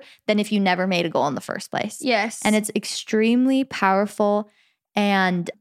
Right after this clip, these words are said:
Speaker 1: helpful and useful to write your goals down on a piece of paper or on your notes app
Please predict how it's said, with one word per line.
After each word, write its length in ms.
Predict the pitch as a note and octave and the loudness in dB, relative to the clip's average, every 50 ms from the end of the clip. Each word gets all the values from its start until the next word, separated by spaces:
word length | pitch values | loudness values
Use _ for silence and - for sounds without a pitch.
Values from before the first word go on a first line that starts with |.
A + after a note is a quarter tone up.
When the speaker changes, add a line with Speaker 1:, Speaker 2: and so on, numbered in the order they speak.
| _ _ | _ _
Speaker 1:
helpful 920 | _ - - - G3+ F#3+ G#3 G3+ - - - A#3 A#3 A#3 A#3+ B3+ B3 - _ _ _ _ _ _ _ _ _ _ - | _ -14 -6 -2 0 0 0 -2 -4 -2 0 2 2 2 2 0 -2 -4 _ _ _ _ _ _ _ _ _ _ 0
and 160 | A3 G#3+ G3 | 2 2 2
useful 640 | F3+ F#3 F#3+ G3 G3+ - - - - G3+ G3+ G3+ G3+ | 2 0 0 -2 -2 -4 -6 -2 0 0 0 0 -2
to 300 | G#3 - - A#3+ A3+ G#3 | -4 -4 -2 0 0 0
write 520 | F#3 F#3 F3+ F3 F3+ E3+ - - - - _ _ _ _ _ _ _ | 0 2 2 2 2 0 -2 -6 -14 -18 _ _ _ _ _ _ _
your 240 | G#3 F#3+ G#3 G#3 G#3 | -2 2 2 2 2
goals 540 | G3 G#3 F#3 F3 E3+ E3+ E3+ F3 E3+ F3 - _ _ _ _ _ _ _ - | 2 0 2 2 4 4 4 2 0 -2 -6 _ _ _ _ _ _ _ 0
down 380 | G#3 F#3 F#3 F#3 F#3+ G3 G3 - | 2 4 4 4 4 4 2 2
on 120 | - G3 | 2 2
a 60 | F#3+ | 0
piece 320 | - - - A3 G3 - - | 0 -2 -2 -2 0 0 -2
of 100 | F#3+ - | -4 -4
paper 480 | - - F#3+ F3 E3+ - F#3+ F#3 F3+ - | -2 -2 0 0 2 2 2 2 2 2
or 100 | F#3 F3+ | 2 2
on 100 | F3+ F#3 | 2 2
your 120 | F3+ F3+ F3+ | 0 0 2
notes 320 | F3+ E3+ D#3+ D#3 - - | 2 2 0 0 0 0
app 260 | F3+ F3+ E3+ - - | 0 0 0 0 -4